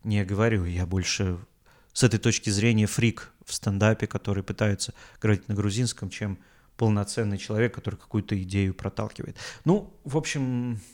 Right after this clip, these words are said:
<laughs> То есть видите, какая вот заковыка, да, то есть здесь п-, потеря «кто я?». С точки зрения работы, ещё раз говорю, всё прекрасно. С точки зрения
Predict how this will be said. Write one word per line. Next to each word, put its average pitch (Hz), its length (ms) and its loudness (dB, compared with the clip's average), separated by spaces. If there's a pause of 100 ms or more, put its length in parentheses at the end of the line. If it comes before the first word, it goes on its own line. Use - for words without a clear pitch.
(360)
<laughs> - 120 -16
То 127 80 0 (560)
есть 120 160 0
видите, 143 200 -4
какая 107 340 2
вот 92 260 -4 (300)
заковыка, 107 600 -2
да, 101 240 2
то 98 160 -6
есть 87 120 -2
здесь 90 220 -4
п-, - 220 -10
потеря 107 460 4
«кто - 260 0
я?». 98 180 -2 (240)
С - 60 -14
точки 151 220 0
зрения 160 300 4
работы, 127 340 2
ещё 107 240 -4
раз 98 100 -2
говорю, 95 200 -4
всё - 160 -4
прекрасно. - 520 -8
С - 80 -12
точки - 280 -6
зрения 110 460 6